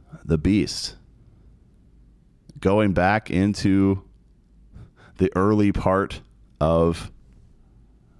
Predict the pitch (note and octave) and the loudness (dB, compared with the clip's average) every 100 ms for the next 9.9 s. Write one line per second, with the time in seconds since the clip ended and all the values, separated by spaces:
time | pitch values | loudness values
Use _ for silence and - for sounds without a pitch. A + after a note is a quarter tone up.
0 | - - - - - F2 F#2 F2 D#2+ D2+ | -20 -20 -20 -20 -4 0 2 2 2 0
1 | - D#2 C#2 C2+ - - - - - D2+ | -2 0 0 -2 -8 -20 -20 -20 -10 -2
2 | D#2 D2 F2 G2 - G2 G2 G2+ F#2+ F#2 | -2 0 0 0 0 0 2 2 0 0
3 | E2 F2 F#2 E2 F2+ F2+ F2+ F#2 - - | 0 2 2 2 2 4 2 0 -4 -20
4 | - - D#2 D2+ E2+ A2 F#2 D#2+ - - | -18 -6 -2 2 2 2 2 0 -4 -6
5 | - A2 G2+ D#2 D2+ E2+ F2+ D2 - - | -2 0 2 0 0 0 0 -2 -6 -4
6 | F#2+ F#2+ D#2 D#2+ F#2+ D#2 - - - _ | 0 0 0 2 2 0 -4 -16 -20 _
7 | _ - - - - - _ - - _ | _ -20 -20 -20 -20 -20 _ -20 -20 _
8 | - - _ _ _ _ - _ _ _ | -20 -20 _ _ _ _ -20 _ _ _
9 | - - A#2+ C#3+ C3+ A#2 D2 A1 - | -8 -2 0 0 0 0 0 -2 -6